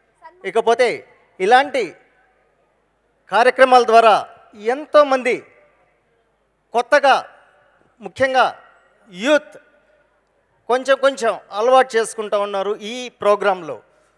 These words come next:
వారు ఇంకా ఎక్కువగా తెలిసేదానికోసము ఈ తెలంగాణ, ఆంధ్రప్రదేశ్లోనే కాకుండా ఎన్నో ప్రాంతాలు విస్తరించాలి.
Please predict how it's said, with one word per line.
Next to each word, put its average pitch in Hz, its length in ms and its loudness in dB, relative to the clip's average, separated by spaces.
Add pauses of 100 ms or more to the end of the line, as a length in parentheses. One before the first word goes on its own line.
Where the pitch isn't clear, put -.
(140)
వారు 202 520 0
ఇంకా 240 360 -6 (480)
ఎక్కువగా 233 360 2
తెలిసేదానికోసము 226 1120 -4 (800)
ఈ 269 420 -12 (1400)
తెలంగాణ, 233 440 -6
ఆంధ్రప్రదేశ్లోనే 220 960 -6
కాకుండా 208 640 0 (760)
ఎన్నో 262 340 -4
ప్రాంతాలు 220 600 -4 (680)
విస్తరించాలి. 208 840 -2